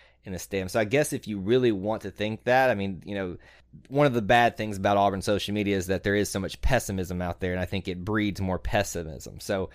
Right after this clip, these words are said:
I, I understand the fear behind it, but I never truly bought into the whole, uh, "There's a curse, um, there's something that we had to overcome here." And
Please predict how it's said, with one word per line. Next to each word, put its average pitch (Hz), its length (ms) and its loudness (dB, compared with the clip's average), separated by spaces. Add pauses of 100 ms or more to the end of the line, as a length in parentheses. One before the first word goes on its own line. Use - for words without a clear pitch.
(420)
I, 143 560 6 (400)
I 170 140 0
understand 139 480 4
the 98 40 0
fear 120 360 2
behind 135 300 0
it, 120 120 -4
but 104 120 0
I 107 100 2
never 104 440 -2 (260)
truly 110 440 -2
bought 101 380 2
into 95 360 -4
the 90 120 -4
whole, 92 380 -4 (440)
uh, 85 260 -6
"There's 92 240 -4
a 90 40 -8
curse, - 800 -2
um, 90 520 -8
there's 92 180 -4
something 98 300 -6
that 90 160 -2
we 95 100 -6
had 95 180 -2
to 95 160 -6
overcome 98 640 -4
here." 85 400 -10
And 90 260 -10